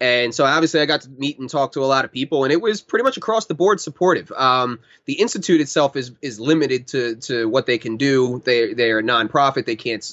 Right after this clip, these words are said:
they can't endorse. They can't do a lot of things. So it's more moral support, uh, there. But, I mean, I can say this. I mean,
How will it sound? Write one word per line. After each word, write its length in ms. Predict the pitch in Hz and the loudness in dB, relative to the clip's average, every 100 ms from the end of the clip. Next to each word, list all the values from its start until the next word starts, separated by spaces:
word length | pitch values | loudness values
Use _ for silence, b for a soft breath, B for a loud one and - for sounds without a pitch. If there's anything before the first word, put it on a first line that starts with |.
| - | -8
they 140 | 123 | -8
can't 240 | 117 113 | -4 -4
endorse. 360 | 104 104 127 120 | -2 0 0 0
They 100 | 120 | -4
can't 260 | 110 113 104 | -2 -4 0
do 100 | 113 | 0
a 40 | |
lot 180 | 131 156 | 2 2
of 80 | - | 0
things. 240 | 117 110 | -2 -2
So 240 | 139 123 - B B | 0 0 -2 B B
it's 140 | 110 | 0
more 160 | 160 143 | 2 2
moral 380 | 135 165 180 160 | 2 2 4 0
support, 520 | 139 - 131 117 - _ _ _ | -4 -6 -6 -6 -8 _ _ _
uh, 280 | 113 120 117 - _ | -2 0 0 -4 _
there. 400 | 139 156 165 123 | -2 2 2 0
But, 400 | 123 185 202 127 - | -2 0 0 -2 -4
I 80 | |
mean, 160 | 156 160 | 0 2
I 80 | 180 | 0
can 160 | 190 | -4
say 200 | 160 151 | -4 -4
this. 260 | 131 247 - | 0 0 0
I 80 | 151 | -4
mean, 300 | 147 143 | -4 -6